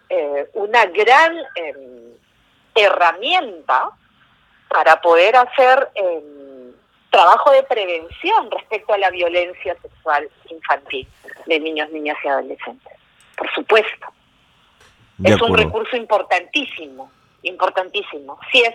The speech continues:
Speaker 1: que los alcaldes y las alcaldesas tuviesen voluntad política para hacer, por supuesto.
Speaker 2: Correcto. Eh, Marilena, me quedan dos minutos.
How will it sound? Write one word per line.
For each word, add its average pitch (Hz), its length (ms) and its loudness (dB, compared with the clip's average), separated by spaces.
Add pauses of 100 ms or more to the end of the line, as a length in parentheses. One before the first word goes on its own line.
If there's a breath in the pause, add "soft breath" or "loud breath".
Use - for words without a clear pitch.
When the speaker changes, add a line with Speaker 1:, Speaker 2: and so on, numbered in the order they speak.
Speaker 1:
que 226 100 -4
los 214 200 -10
alcaldes 147 680 -6
y - 40 -20
las 139 200 -12
alcaldesas 127 720 -8
tuviesen 120 640 -10
voluntad 135 500 -2
política 139 500 -4
para - 160 -10
hacer, - 280 -8 (300)
por - 180 -12
supuesto. - 460 -12 (440)
Speaker 2:
Correcto. - 460 -2 (1160 loud breath)
Eh, 143 220 -2
Marilena, 156 420 -2
me 151 120 -4
quedan 160 380 -4
dos 151 160 -4
minutos. 123 600 -4